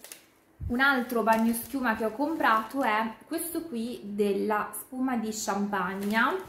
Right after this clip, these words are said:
ehm, è all'olio di macadamia e quinoa, profumatissimo.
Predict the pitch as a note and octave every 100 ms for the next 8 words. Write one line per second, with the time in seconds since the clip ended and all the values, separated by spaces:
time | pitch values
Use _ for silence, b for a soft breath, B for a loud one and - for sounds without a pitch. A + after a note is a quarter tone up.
0 | B B B B - A#3 A3+ A3 G#3+ G#3+
1 | G#3 G#3 G#3 G3+ G3+ G3+ - A#3 G#3+ A3
2 | C4 D4+ E4+ A#3 A3 G#3+ A3+ A3 A3 A#3+
3 | B3 B3 A#3+ A3 G#3+ G#3 - G#3 F#3+ F3+
4 | F3+ F#3+ A3 - - B3 A#3 G#3 G#3 G3+
5 | - - G#3+ A3 A3+